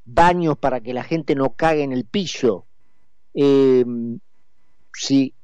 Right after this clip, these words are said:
vos llevás a la mente de los chicos la idea de que se puede construir un país de esa dimensión sin prepararse en el colegio secundario y que es posible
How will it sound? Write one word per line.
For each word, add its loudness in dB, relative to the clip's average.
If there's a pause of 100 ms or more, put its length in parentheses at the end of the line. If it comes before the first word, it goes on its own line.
(160)
vos 6
llevás 0
a -2
la 0 (120)
mente 2
de 4
los 2
chicos -2
la 2
idea 2
de 4
que -2
se -4
puede 6
construir 2
un -2
país 2
de 4
esa 2
dimensión -2 (840)
sin -4
prepararse 0 (100)
en -6
el -2
colegio 4
secundario 0 (800)
y -2
que 6
es 8
posible 0